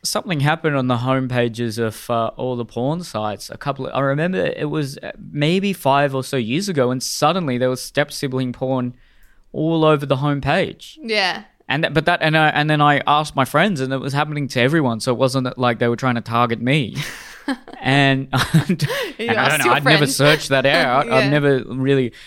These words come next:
Speaker 1: okay, yeah, I've watched it a few times. Like, everyone
Speaker 2: Yeah.
Speaker 1: has, it's all over the homepage, but it's, where did that come from? It seemed, like, very immediate. It wasn't like it sort of gradually seeped onto the homepage. But you look at,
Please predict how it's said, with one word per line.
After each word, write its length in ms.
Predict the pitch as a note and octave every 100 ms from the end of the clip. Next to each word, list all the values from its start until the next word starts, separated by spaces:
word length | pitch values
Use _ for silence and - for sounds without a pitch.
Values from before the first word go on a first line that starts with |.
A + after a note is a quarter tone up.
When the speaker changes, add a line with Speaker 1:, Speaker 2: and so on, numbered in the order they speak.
| - _
Speaker 1:
okay, 320 | D3+ D3 C3 D#3+
yeah, 240 | D#3 A2+
I've 100 | G#2
watched 320 | A#2 A#2+ -
it 80 | A#2
a 60 | A2
few 180 | B2
times. 320 | A2+ A2+ A2 G#2+
Like, 120 | A2+
everyone 240 | A2 A2
Speaker 2:
Yeah. 40 | A2
Speaker 1:
has, 120 | G2+ G2 G#2+
it's 100 | G#2
all 200 | A#2 A2+
over 100 | G#2+
the 80 | G2+
homepage, 640 | A2+ A#2+ C3+ A2 G#2+ G#2+
but 300 | A#2+ A#2 - _ _ _ _ _ _ -
it's, 460 | D3+ - - - _
where 340 | A#2+ C3+ F3+
did 140 | F3 D3+
that 220 | C3 G#2
come 220 | B2+ F#3
from? 160 | E3 B2+
It 100 | -
seemed, 320 | - E3 F#3
like, 200 | C3 G#2
very 400 | G2+ C3 D#3+ C3+
immediate. 420 | B2 D3 B2+ A#2
It 80 | A#2
wasn't 240 | C#3+ C#3+
like 120 | C#3
it 60 | A#2+
sort 140 | - A#2+
of 60 |
gradually 540 | A2+ A#2 B2 A#2+ B2 A#2
seeped 320 | - A#2 -
onto 240 | B2 A2+
the 100 | A2
homepage. 540 | A#2 C3 D3 A2+ G#2+ -
But 180 | A#2+
you 160 | B2 C3+
look 140 | D#3+
at, 220 | D3+ C3